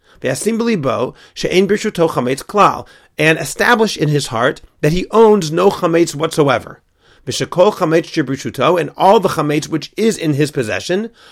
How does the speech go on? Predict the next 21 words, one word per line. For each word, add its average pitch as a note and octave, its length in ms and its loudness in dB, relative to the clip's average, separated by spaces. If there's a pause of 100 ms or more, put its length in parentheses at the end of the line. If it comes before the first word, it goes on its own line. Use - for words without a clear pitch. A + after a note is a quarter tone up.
(160)
harehu F#3 280 6
ke'afar D3 680 0 (200)
u'chidavar D3 600 2
she'ein D#3+ 260 -4
bo D3+ 160 4
tzorech D#3 380 -2
klal. A#2+ 340 -4
It C3 140 -6
is C3+ 140 -4
like C3+ 200 -4
dust G3 400 -2 (260)
and D#3+ 120 0
like E3+ 100 -2
something F3+ 460 -2
which E3+ 160 -4
he F#3 60 2
has E3+ 100 0
no F3+ 160 -2
need F#3+ 240 -6
for E3+ 160 0
whatsoever. D3+ 720 -2